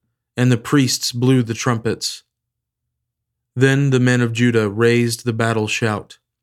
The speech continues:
And when the men of Judah shouted, God defeated Jeroboam and all Israel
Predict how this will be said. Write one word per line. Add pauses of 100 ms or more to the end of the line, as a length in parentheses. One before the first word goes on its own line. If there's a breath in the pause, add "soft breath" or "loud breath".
(920)
And
when
the
men
of
Judah
shouted, (680)
God
defeated
Jeroboam
and
all
Israel